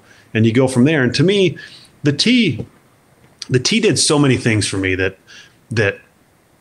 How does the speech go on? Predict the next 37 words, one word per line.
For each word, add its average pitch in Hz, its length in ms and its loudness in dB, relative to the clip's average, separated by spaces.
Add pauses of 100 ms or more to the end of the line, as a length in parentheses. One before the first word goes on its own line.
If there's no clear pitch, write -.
(380)
you 131 100 2
just 165 260 -2
can't 147 420 -4
do 147 220 2
with 113 200 0
B 127 140 2
P 135 280 0
or 113 60 0
flips. 143 280 -4
You 190 60 -2
can 208 80 0
have 151 100 0
the 131 80 2
best 139 240 -2
B 143 140 2
P 135 160 0
thrower 131 260 0
in 117 60 0
the 101 80 -4
world. 127 260 0
They're 135 100 0
not 170 180 -2
gonna 170 100 -4
be 160 60 0
able 160 140 2
to - 60 -10
throw 147 140 0
the 139 60 -2
ball 131 200 2
exactly 113 380 -4
where 117 100 0
you 117 120 2
want 135 260 -6
them 127 100 -4
to 117 220 2
every 107 160 -4
time. - 360 -8